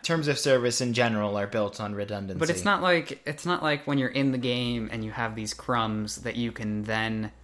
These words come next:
Speaker 2: go, "Oh, I'm gonna spend these crumbs on, uh, getting extra experience points."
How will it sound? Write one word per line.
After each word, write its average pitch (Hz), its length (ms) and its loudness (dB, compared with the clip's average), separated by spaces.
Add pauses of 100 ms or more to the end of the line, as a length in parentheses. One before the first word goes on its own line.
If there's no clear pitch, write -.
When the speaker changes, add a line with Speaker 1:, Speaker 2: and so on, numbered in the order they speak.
(480)
Speaker 2:
go, 110 520 0 (300)
"Oh, 147 360 8
I'm 147 180 4
gonna 143 160 4
spend 135 280 2
these 135 200 2
crumbs 131 480 2
on, 127 560 2 (360)
uh, 120 400 0 (1300)
getting 135 640 4
extra 135 340 2
experience 127 600 0
points." - 520 -6